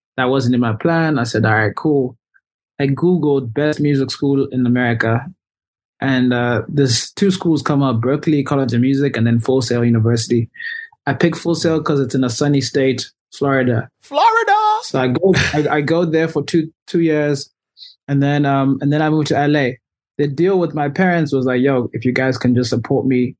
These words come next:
Speaker 1: and hold me down for a year, then I, I think that's enough time for me to, like, get going." So I move out here. Don't know anyone, but I had my friend Taps out here, Ta-, Tapium Gadza.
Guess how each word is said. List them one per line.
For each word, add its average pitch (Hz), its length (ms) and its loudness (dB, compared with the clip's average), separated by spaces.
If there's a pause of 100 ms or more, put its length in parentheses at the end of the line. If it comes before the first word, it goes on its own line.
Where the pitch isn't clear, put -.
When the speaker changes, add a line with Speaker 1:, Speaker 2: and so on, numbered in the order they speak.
(140)
Speaker 1:
and 123 100 0
hold 127 200 2
me 127 80 2
down 135 260 0
for 131 160 -2
a 120 40 0
year, 143 420 0 (1400)
then 135 220 0
I, 131 160 0
I 123 160 -2
think 131 200 0
that's 117 160 -2
enough 123 260 2
time 120 200 0
for 117 80 -4
me 117 160 4
to, 117 60 2
like, 113 260 2 (800)
get 135 180 0
going." 123 360 2
So 131 360 0
I 131 80 -4
move 160 240 0
out 139 140 0
here. 143 280 2
Don't 135 280 0
know 147 100 0
anyone, 127 680 0 (680)
but 143 260 0
I 135 100 0
had 139 120 0
my 135 140 0
friend 143 340 0
Taps 135 340 -2
out 135 240 0
here, 127 260 0
Ta-, - 180 -4 (100)
Tapium 131 380 0
Gadza. 117 480 0